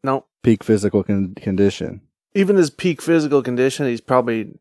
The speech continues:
Speaker 1: not in the same league as Batman.
Speaker 2: You saying that Darth, Mister Dark Vader is a friggin' wimp?
Speaker 1: Yeah. He's got robot parts.
Speaker 2: Yeah. That, which are strong.
Speaker 1: Yeah, but, I mean, you can't throw fucking cool spin kicks that,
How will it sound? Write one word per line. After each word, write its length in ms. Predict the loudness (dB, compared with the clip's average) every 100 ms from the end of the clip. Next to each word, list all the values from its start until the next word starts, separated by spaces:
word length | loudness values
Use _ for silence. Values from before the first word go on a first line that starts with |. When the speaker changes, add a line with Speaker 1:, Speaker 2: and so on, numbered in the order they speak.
| _
Speaker 1:
not 240 | -12 -8 -6
in 80 |
the 80 | -4
same 320 | -2 -2 -2
league 220 | -2 -2 -2
as 100 | -2
Batman. 460 | 0 0 0 2
Speaker 2:
You 60 | 2
saying 300 | 2 0 2
that 520 | 0 -2 -6 -8 -2
Darth, 340 | 2 2 0 -2
Mister 340 | 0 0 -2
Dark 320 | 0 2 2 0
Vader 420 | 0 2 2 0
is 120 | -2
a 40 |
friggin' 380 | -4 -4 -2 -4
wimp? 380 | -2 -2 -2 -10 _ _ -2
Speaker 1:
Yeah. 200 | -2 -2 -6 _ _ _
He's 100 | -6
got 160 | -2 0
robot 460 | 0 2 0 -2 -2
parts. 500 | 0 0 -2 -14 _ _ _ -20 _ _ -4
Speaker 2:
Yeah. 340 | 0 2 2 -2 _ _ -2
That, 140 | 0
which 140 | 2 2
are 100 | 0
strong. 540 | 0 0 2 0 -2 -8 _ _ -6
Speaker 1:
Yeah, 220 | 0 0
but, 280 | 2 0 -2 _ _ -4
I 60 | -2
mean, 220 | 0 -2
you 100 | -4
can't 260 | -2 -2 0
throw 260 | -2 -4 -10
fucking 380 | -6 -6 -4 -10
cool 200 | -8 -8
spin 320 | -6 -4 -4
kicks 380 | -4 -6 -6 -6
that, 220 | -2 -2